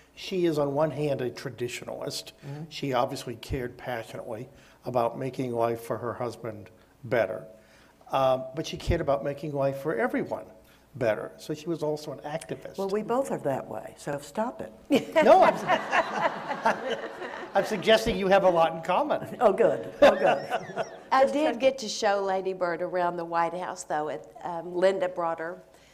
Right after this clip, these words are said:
Speaker 3: in a wheelchair, and by then she'd had a stroke and she couldn't speak anymore, but she still was so expressive, the way she always was, where,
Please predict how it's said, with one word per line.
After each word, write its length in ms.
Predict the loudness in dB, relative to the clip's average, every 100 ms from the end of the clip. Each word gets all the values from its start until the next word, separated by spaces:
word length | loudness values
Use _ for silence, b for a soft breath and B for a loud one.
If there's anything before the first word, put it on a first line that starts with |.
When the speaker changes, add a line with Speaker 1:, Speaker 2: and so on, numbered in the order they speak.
| B B _ 2
Speaker 3:
in 200 | 4 4
a 60 |
wheelchair, 680 | 2 2 2 0 -2 0 0
and 220 | 0 0
by 180 | 4 4
then 260 | 2 -2 -4
she'd 220 | -8 -6
had 160 | -4
a 80 | -4
stroke 440 | -8 -2 0 -2 -8
and 100 | -12
she 140 | -12
couldn't 320 | -8 -6 -6
speak 420 | -8 -6 -6 -6
anymore, 500 | -8 -6 -6 -6 -6 -6
but 180 | -8 -10
she 160 | -10
still 340 | -8 -2 0 0
was 140 | -4
so 360 | -4 0 0 0
expressive, 680 | -6 -6 -4 -4 -8 -8
the 80 | -4
way 180 | -2 -2
she 240 | -4 -4
always 540 | 0 2 2 -2 -6 -8
was, 360 | -4 -4 -6
where, 260 | -12 -14